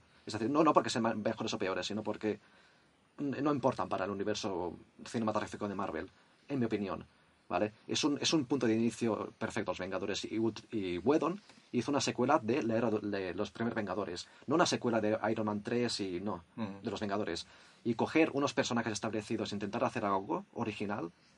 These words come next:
Speaker 1: es muy complicado. Y Whedon te lo está haciendo y te lo está haciendo bien. Y los momentos buenos que tiene de guión, para mí el guión de la era de Ultron es mejor guión que tiene de Marvel. A
Speaker 2: El
Speaker 1: pesar de no
Speaker 2: mejor
Speaker 1: ser,
Speaker 2: guión.
Speaker 1: no ser tan redondo como
Speaker 2: Eso es
Speaker 1: película.
Speaker 2: mucho decir, ¿eh?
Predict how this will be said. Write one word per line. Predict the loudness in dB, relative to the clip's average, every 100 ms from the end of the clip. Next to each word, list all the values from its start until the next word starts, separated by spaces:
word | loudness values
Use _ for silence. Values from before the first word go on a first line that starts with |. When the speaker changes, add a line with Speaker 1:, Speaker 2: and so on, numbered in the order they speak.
| _ -4
Speaker 1:
es | -2 -2 -6 _ _
muy | -2 0
complicado. | 2 -2 -2 0 4
Y |
Whedon | 4 4 4
te |
lo | 0
está | -2
haciendo | -2 -2 -2
y |
te | -2
lo |
está | -6
haciendo | -6 -6
bien. | -4 -6 -10 -16 -2
Y | 0
los | 2
momentos | 4 4 2 4
buenos | 4 4 2
que | -2
tiene | -2 0 0 -2
de | -2
guión, | -2 -2 -2 -6 -12 -20 -6
para | -2 0
mí | 2
el | 2
guión | 2 2
de | 2
la | 2
era |
de | 2
Ultron | 0 -4 -6 -6 _ _ _ _ -20 -8
es | -4
mejor | -4 -4 -4
guión | -4 -6
que |
tiene | -8 -8
de | -8
Marvel. | -8 -10 -16 -20 -20 -20 _ _ _ _ -6 2
A |
Speaker 2:
El | 4
Speaker 1:
pesar | 8 8 8
de |
no | 6
Speaker 2:
mejor | 4
Speaker 1:
ser, | 2 -2
Speaker 2:
guión. | 2
Speaker 1:
no | 4
ser | 4 2
tan | 2
redondo | 2 0 -2 0
como | 2
Speaker 2:
Eso |
es | 4
Speaker 1:
película. | 6 6
Speaker 2:
mucho | 8
decir, | 6 4 -2
¿eh? | -2